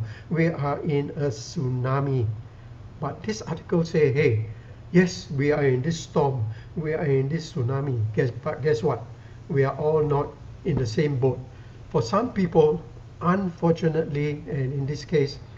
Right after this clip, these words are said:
the newspapers reported a divorced couple, uh,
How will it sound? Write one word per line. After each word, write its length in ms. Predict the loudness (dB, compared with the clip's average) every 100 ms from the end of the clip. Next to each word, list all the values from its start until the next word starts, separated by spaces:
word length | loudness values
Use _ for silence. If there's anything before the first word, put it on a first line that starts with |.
| -18 -16 -4
the 320 | 0 2 2
newspapers 680 | 0 -2 0 2 2 0 -4
reported 500 | -6 -2 -2 0 -2 -4 -16 -18 -8 -2
a 180 | -2 0
divorced 360 | 2 4 2 0
couple, 480 | -4 0 4 4 2 -6 -14 -18 -12 -4
uh, 280 | 0 -2